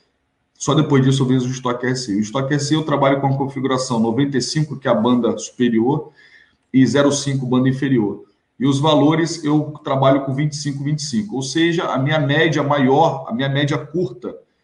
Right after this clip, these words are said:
pra operar day trade ou swing trade mais curta é vinte e cinco. Tá? Então, o que que acontece?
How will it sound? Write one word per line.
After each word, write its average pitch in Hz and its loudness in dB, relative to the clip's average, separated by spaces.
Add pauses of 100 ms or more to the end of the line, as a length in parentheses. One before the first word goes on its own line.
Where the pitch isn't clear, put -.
(120)
pra 127 -2
operar 127 0
day 120 0
trade 135 0
ou 123 0
swing 127 -4
trade 117 -4
mais 120 -2
curta 123 -4
é 113 -2
vinte 143 -4
e - -8
cinco. 110 -2 (800)
Tá? - 0
Então, 147 2
o 135 -4
que 147 -4
que 156 -2
acontece? 123 -2